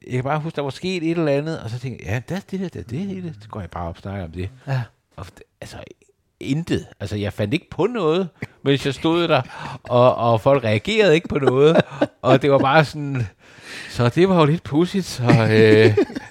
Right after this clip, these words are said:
Speaker 1: havde jeg selvfølgelig, det var heldigvis, så tænkte jeg, så havde jeg noget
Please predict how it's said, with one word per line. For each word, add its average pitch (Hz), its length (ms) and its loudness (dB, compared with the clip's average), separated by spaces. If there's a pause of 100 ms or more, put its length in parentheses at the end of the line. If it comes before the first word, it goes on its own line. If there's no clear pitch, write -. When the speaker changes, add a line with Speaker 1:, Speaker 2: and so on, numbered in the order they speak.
(360)
Speaker 1:
havde 151 160 0
jeg 143 80 2
selvfølgelig, 131 480 -6
det 120 60 0
var 123 60 4
heldigvis, 135 400 2
så - 400 -10
tænkte 117 180 -6
jeg, 104 80 -4
så 117 100 -2
havde 120 160 0
jeg 110 80 -4 (480)
noget 107 160 -6